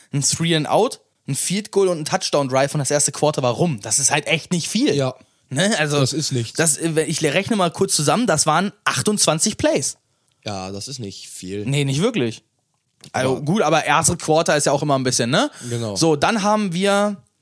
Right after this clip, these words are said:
Speaker 1: den nächsten Drive von, oh, oh, oh.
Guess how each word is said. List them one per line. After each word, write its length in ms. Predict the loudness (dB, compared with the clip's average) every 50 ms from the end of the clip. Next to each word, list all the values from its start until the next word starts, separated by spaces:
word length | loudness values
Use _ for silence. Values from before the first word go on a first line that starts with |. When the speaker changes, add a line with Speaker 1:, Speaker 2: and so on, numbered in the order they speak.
| _ _ _ _ _ _ _ _ _ _ _ _ _ _ _ _ _ _ _ _ _ -4
Speaker 1:
den 180 | 0 0 2 2
nächsten 360 | 2 2 2 2 0 0 -2 -2
Drive 540 | 2 2 4 4 4 2 2 -2 -8 -16 _ _
von, 680 | -12 -8 -4 0 2 2 2 2 0 0 -2 -4 -4 -8 _ _ _ _ _ _ _ _ _ _ _ -2
oh, 320 | 0 2 2 2 0 -2 -6 _ _ _ _ -4
oh, 60 | -2
oh. 500 | 2 4 4 4 4 4 2 -2 -4